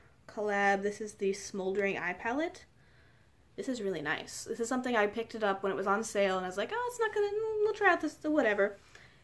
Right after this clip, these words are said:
This palette is so nice. It's perfect for, like, mature adult makeup. Like, if you want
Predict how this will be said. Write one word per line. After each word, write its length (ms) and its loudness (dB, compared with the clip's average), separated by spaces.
This 160 -12
palette 340 -10
is 120 -14
so 160 -14
nice. 520 -18
It's 460 0
perfect 580 -4
for, 340 -4
like, 360 -4
mature 880 4
adult 720 0
makeup. 480 -2
Like, 140 -4
if 140 -12
you 100 0
want 380 2